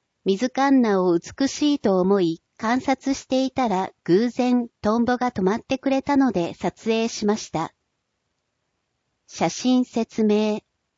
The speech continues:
咲き始めた一本の水カンナの花が、画面中央にくっきりと大きくあり、葉の先に青色のトンボが止まっています。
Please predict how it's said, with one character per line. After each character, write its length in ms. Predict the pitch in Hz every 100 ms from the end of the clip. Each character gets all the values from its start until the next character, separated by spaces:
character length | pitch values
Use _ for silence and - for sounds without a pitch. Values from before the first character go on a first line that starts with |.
| _ _ _ _ _ _ _ _ _ _ _ _ _ _
咲 360 | - 220 -
き 20 | 269
始 260 | 285 -
め 140 | 294 285
た 320 | 190 196 - _
一 180 | 262 - _
本 220 | 226 214
の 120 | 185
水 260 | 151 156 226
カ 180 | - 294
ン 80 | 277
ナ 140 | 254
の 120 | 208
花 300 | 196 185 190
が、 300 | 170 156 156 _ _ _ _
画 140 | 226 247
面 260 | 240 196
中 360 | - 202 214 254
央 220 | 262 254
に 300 | 190 175 - -
く 100 | 170
っ 40 | -
き 140 | - 294
り 160 | 277
と 180 | - 165
大 220 | 220 262 277
き 180 | -
く 220 | - 156 156
あ 100 | 180
り、 220 | 160 - _ _ _ _
葉 120 | - 196
の 140 | 240
先 380 | - 240 - 226
に 260 | 233 226 _
青 300 | 165 175 220
色 240 | 262 269 262
の 120 | 269
ト 200 | 220 220
ン 80 | 233
ボ 100 | 247
が 140 | 247
止 120 | 233
ま 140 | 208 220
っ 80 |
て 160 | - 202
い 160 | 202 185
ま 140 | 180
す。 260 | - -